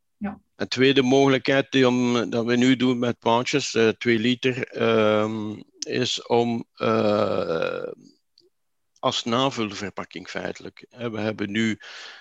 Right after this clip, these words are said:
Speaker 2: ehm, onze één liter flessen en onze vijf liter cans. Vijf liter cans om te gaan navullen,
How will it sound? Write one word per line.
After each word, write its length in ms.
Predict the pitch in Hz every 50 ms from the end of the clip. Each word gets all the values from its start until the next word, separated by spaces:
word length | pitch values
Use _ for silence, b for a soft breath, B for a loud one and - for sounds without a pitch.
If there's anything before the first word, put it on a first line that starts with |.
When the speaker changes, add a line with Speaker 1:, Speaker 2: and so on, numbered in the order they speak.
| B B _
Speaker 2:
ehm, 460 | - 110 107 104 101 101 101 101 95 - _ - -
onze 260 | 117 113 - 113 -
één 180 | 104 113 113
liter 300 | 113 113 120 113 - 113
flessen 460 | - - - 120 117 110 - 117 101 98
en 140 | 117 113
onze 280 | 113 117 110 - 107 98
vijf 300 | - 120 113 110 107 -
liter 300 | 113 117 117 135 120 -
cans. 360 | - 147 143 143 127 - -
Vijf 260 | - - 117 117 110
liter 280 | - 123 113 - 98 92
cans 280 | - 120 117 117 - 120
om 100 | 110 101
te 140 | - 104
gaan 200 | 104 113 107 107
navullen, 640 | 107 104 104 110 120 117 123 127 135 139 151 190 190